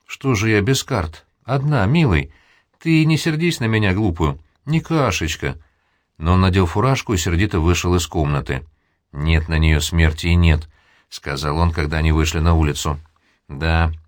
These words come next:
теперь я её в больницу отдам", И кончен бал. Сил нет.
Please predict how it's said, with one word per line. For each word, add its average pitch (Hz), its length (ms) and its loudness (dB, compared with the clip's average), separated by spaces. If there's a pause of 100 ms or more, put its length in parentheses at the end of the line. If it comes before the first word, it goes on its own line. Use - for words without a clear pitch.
(120)
теперь 90 320 -4
я 117 120 2
её 113 160 2
в 95 40 -6
больницу 113 480 -2
отдам", 69 400 -4 (500)
И 170 120 2
кончен 90 440 0
бал. 71 220 -2 (360)
Сил 85 300 -2
нет. 73 300 -2